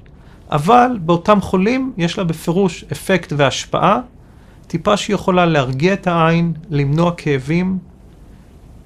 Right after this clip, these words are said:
לעזור בריפוי העין במקרים מאוד מסוימים, תוך כדי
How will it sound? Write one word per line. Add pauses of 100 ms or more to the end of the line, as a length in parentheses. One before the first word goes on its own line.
(120)
לעזור
בריפוי
העין
במקרים
מאוד
מסוימים, (1000)
תוך
כדי